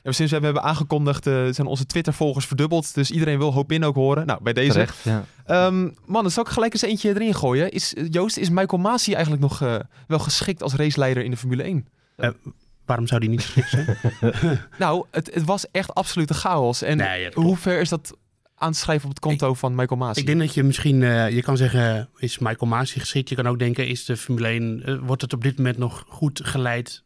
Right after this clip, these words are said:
Speaker 3: eh, goed genoeg geleid voor wat er allemaal gebeurt op de baan?
Speaker 1: Ja.
Speaker 3: Ehm, eh, ik kan één persoon dat nog, dat bedoel ik eigenlijk te zeggen. Eh, mis-,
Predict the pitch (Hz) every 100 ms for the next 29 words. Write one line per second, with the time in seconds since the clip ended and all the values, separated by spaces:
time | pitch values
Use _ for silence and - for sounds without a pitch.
0 | _ 113 107 - - 131 123 120 110 107
1 | - 113 104 110 110 107 110 110 107 110
2 | 107 113 143 143 - 135 - - 107 104
3 | 101 104 104 - - 95 - 127 156 151
4 | 147 135 127 147 135 90 98 - 110 104
5 | 95 95 107 - 110 104 127 131 - -
6 | - - 104 120 - - - - - 123